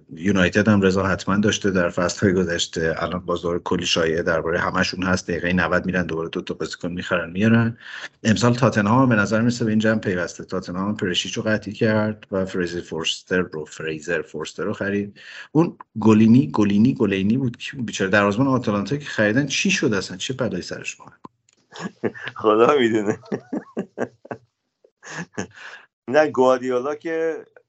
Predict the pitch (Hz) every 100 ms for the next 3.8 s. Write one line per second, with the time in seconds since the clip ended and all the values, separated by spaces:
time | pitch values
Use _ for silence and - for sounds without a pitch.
0 | _ 135 135 127 151 147 123 110 139 151
1 | 135 120 131 135 143 151 147 147 143 123
2 | 120 110 120 117 123 147 147 127 135 -
3 | 143 131 139 139 127 127 127 123